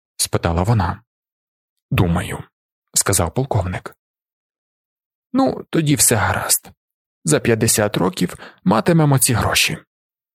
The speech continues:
Але насправді полковник вирішив продати півня сьогодні.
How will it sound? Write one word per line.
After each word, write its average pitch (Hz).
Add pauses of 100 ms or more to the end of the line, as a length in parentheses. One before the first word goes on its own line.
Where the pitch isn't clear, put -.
(880)
Але 95
насправді 156 (200)
полковник 175
вирішив 180
продати 104
півня 95
сьогодні. 95